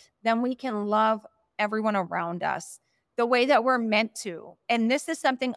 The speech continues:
I wish I knew at a very young age. And unfortunately, or fortunately, I didn't until a few years ago. But now I know the importance of it. And I know that when I am on my priority list and when I'm taking my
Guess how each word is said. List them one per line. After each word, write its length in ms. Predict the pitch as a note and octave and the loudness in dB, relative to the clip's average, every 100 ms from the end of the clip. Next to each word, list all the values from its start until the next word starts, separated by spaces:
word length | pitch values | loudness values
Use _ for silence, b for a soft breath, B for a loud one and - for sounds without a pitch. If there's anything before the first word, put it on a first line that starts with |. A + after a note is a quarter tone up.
| - | 0
I 180 | A3 | 2
wish 240 | A3+ A#3+ - - | 2 -2 -4 -2
I 160 | G#3 | -2
knew 240 | G#3 G#3 G#3 | -2 -2 0
at 100 | F#3+ | 0
a 60 | |
very 340 | F3 F#3+ F#3 F#3+ | -2 -2 -2 -2
young 240 | F#3 F3+ | -6 -8
age. 440 | F3 E3+ D#3+ - _ _ _ - | -14 -16 -18 -20 _ _ _ -4
And 160 | G#3+ | -2
unfortunately, 1120 | - G#3+ G#3 A#3 A3+ B3+ G#3 A3+ A3 G#3+ G3+ G3+ | 0 -2 -4 -8 -8 -10 -8 -8 -8 -6 -6 0
or 240 | D4 G4 | 2 2
fortunately, 880 | - A3+ G3 - G3+ F#3+ F#3+ G3+ A#3 _ _ | 0 -6 -6 -8 -8 -8 -6 -8 -8 _ _
I 120 | - C4 | 0 0
didn't 500 | A3 D4 A#3 F#3 - | 4 4 4 -2 -4
until 580 | A#3 A3 - A3+ F#3+ G3 | -2 -2 0 2 4 2
a 80 | A#3 | -4
few 200 | - C#4 | -6 -10
years 340 | A#3+ C#4+ D4+ | -4 -4 -4
ago. 380 | A3+ - - - _ _ _ _ | -6 -8 -10 -10 _ _ _ _
But 140 | B3 | 0
now 280 | A#3+ B3 C4 | 4 6 6
I 120 | C#4 | 6
know 180 | C4 B3+ | 4 0
the 140 | A#3+ | 0
importance 540 | A3+ G#3+ B3 A#3+ A#3+ - | -4 -6 -8 -8 -8 -6
of 180 | G3+ F#3+ | -6 -6
it. 100 | - | -10
And 140 | - A#3+ | -2 0
I 80 | A#3+ | 2
know 260 | A#3 B3 | 2 2
that 200 | C4 A#3+ | 2 0
when 180 | A3+ G#3+ - | 0 -2 -4
I 380 | A3+ A3+ A#3+ B3+ - _ _ _ | -2 0 0 -4 -12 _ _ _
am 160 | C4+ A#3 | -2 0
on 200 | B3+ B3+ | -2 0
my 180 | B3 | 0
priority 640 | C4 C#4+ C#4+ A#3 G3 A3+ D#4 | -2 -2 0 2 0 -2 -4
list 320 | E4 G4+ - - | -2 -2 -4 -8
and 140 | A#3+ | -4
when 100 | A#3+ | -2
I'm 120 | A#3+ A#3+ | -2 -2
taking 420 | D4 C4 C#4 C4 | -6 -8 -8 -6
my 300 | A#3+ A3+ | -4 -4